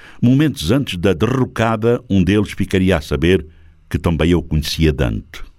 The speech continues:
Queria que levassem o meu busto pelas ruas de Pequim, com um poema escrito no meu ombro. Queria poder sorrir aos dogmas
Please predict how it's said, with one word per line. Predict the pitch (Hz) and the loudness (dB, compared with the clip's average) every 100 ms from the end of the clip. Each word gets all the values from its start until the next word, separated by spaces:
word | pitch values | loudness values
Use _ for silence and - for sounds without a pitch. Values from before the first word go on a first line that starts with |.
| - _ _ - - - - - - - - - - | -20 _ _ -20 -20 -20 -20 -20 -20 -20 -20 -20 -4
Queria | 107 92 87 | 0 2 2
que | - | 0
levassem | 76 80 76 - 73 71 | -2 -2 -4 -4 -2 2
o | |
meu | 82 85 | 2 2
busto | 67 87 - - | 2 -2 -2 -4
pelas | 78 76 71 | -2 0 -2
ruas | 85 76 | 0 -2
de | 64 - | -2 -8
Pequim, | - - 67 107 104 _ _ - - - | -10 -10 -8 -8 -12 _ _ -20 -20 -2
com | 113 104 | 2 2
um | 80 | 2
poema | - 107 98 | 2 4 2
escrito | 78 - 85 98 - | 2 -2 0 0 2
no | 85 | 2
meu | 82 76 69 | 4 4 4
ombro. | 80 73 65 55 92 - - - - _ _ _ _ - - | 2 2 0 -4 -8 -16 -20 -20 -20 _ _ _ _ -20 -2
Queria | 95 95 82 | 2 2 0
poder | - 76 85 | -2 0 0
sorrir | - 76 71 87 | 0 -4 0 0
aos | 78 71 60 | 2 0 0
dogmas | 73 62 60 57 - | -2 -2 -4 -6 -8